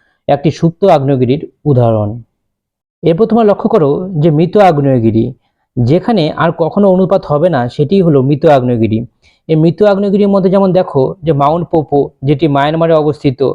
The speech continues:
এটি হলো একটি মৃত আগ্নেয়গিরি। এরপর রয়েছে আকানকাগুয়া, যেটি চিলিতে অবস্থিত।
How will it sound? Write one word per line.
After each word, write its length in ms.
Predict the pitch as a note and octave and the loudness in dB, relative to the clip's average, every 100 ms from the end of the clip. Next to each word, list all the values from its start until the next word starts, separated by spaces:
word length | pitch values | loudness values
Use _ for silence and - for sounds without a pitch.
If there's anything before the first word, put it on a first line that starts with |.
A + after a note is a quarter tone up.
| _ _ _ _ - | _ _ _ _ -4
এটি 200 | D3 D#3 | -2 2
হলো 180 | E3 E3+ | 2 2
একটি 180 | D#3+ E3 | 2 2
মৃত 200 | C#3+ D3 | 0 2
আগ্নেয়গিরি। 520 | D#3 C#3+ C#3+ C3 C3 D3 - _ _ - | 2 2 0 -2 -2 -4 -10 _ _ -6
এরপর 260 | C#3+ D3+ F#3 | -2 2 2
রয়েছে 380 | F3+ F#3 F3+ C#3+ B2+ D3+ _ _ - | 4 2 2 -2 -2 -4 _ _ -4
আকানকাগুয়া, 800 | D#3 F#3 F#3 F#3+ F3+ D3+ D#3 C#3+ F3 _ _ D#3 | -2 0 -2 0 0 2 2 2 -2 _ _ -4
যেটি 220 | D3 E3+ | -2 -2
চিলিতে 340 | C#3 F#3 F#3 G3 | 0 -2 0 2
অবস্থিত। 460 | E3+ D#3 - C3+ | 2 0 -2 -2